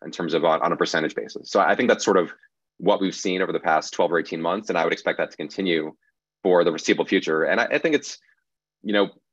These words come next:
not, college workers raced ahead so much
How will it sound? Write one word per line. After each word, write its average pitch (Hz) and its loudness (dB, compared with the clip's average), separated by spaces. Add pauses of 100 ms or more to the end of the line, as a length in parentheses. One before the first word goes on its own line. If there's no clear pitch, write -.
(180)
not, - -2
college 143 2
workers 117 -2
raced 98 -4
ahead 90 -6
so 107 0
much - -2